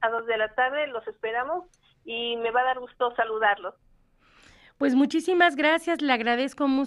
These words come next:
Speaker 2: mucho María Esther Ayón de Salva al Mar por esta labor que están haciendo todos ustedes y bueno,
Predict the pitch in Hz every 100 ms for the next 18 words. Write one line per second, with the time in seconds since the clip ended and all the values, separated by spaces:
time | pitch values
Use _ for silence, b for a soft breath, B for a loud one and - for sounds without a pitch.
0 | - - 262 277 - 269 240 214 196 202
1 | 202 - 240 240 208 240 269 240 202 202
2 | - - 226 226 220 220 196 196 196 202
3 | 202 208 202 - 226 - B B B 220
4 | 214 202 190 220 226 - 214 208 196 -
5 | 208 208 - 208 196 196 202 208 208 202
6 | - 208 226 233 196 202 214